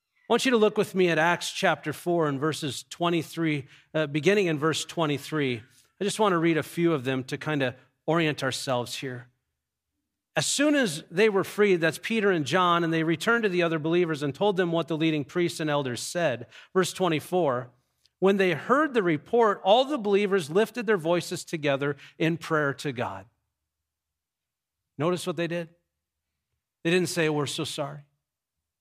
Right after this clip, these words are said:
You poor thing. Woe is you. Woe is us." They turned to God in prayer.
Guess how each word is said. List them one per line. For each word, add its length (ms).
You 120
poor 240
thing. 340
Woe 200
is 120
you. 240
Woe 140
is 120
us." 360
They 100
turned 520
to 100
God 380
in 160
prayer. 460